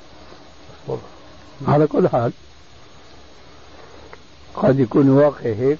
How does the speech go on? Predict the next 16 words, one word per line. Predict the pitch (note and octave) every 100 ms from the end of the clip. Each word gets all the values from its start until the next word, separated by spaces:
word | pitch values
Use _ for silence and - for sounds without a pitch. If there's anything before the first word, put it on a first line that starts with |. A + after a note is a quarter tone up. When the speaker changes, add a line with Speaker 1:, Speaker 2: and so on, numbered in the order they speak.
| -
Speaker 2:
أو | C#3
هيك، | C#3+ C3+ A2 - - - - - - - -
لكن | A2+ A#2 C3+ A#2
إذا | A#2+
كان | - D3+
بالصورة | B2+ - - D3+
اللي | B2
عم | B2 A#2
تحكيها | A#2 F2+ - C3 C3+ -
طبعًا | B2+ C3
ما | D#3
بيجوز. | D3 C3 F#2 - - - - - - - - - - -
لكن | G#2+ B2+ C#3 D3 A2+ F#2 - - - - - - - - - - -
إذا | - - B2
تركنا | - C3 C#3+ D3
بها | B2 C3 B2+